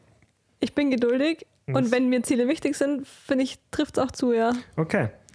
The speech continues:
Speaker 2: Hm, realistisch und, nein, stopp. Strategisch und gründlich bereitet der Steinbock sich auf seine Aufgaben vor, ohne typischerweise den Blick für das Realistische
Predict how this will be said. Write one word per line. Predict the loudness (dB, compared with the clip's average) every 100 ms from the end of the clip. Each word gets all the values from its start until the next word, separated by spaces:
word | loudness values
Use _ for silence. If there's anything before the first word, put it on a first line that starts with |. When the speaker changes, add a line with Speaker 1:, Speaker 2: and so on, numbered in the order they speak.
| -20 _ 0
Speaker 2:
Hm, | 2 2 0 -2 -14 _ -20 _ _
realistisch | -2 2 2 2 0 -2 -2 -2 -4 -4
und, | -2 0 0 -2 -8 -12 _ _ _ _ _ _ _ _ -6
nein, | -2 -2
stopp. | -2 -2 -4 -4 -6 -12 -16 -14 -12
Strategisch | -4 -2 0 0 0 0
und | 0
gründlich | 0 0 -2
bereitet | 0 0 0 0
der | 0
Steinbock | 0 0 -2
sich | -4 -4
auf | -2
seine | -2 0
Aufgaben | -2 -2 -4 -4
vor, | -2 -4 -2 -2
ohne | -2 -2
typischerweise | -4 -4 -2 -2 0 -2 -2
den | -4
Blick | -2 -4 -4 -10
für | -14 -4 -2
das | -2 -2
Realistische | -2 0 0 -2 -4 -2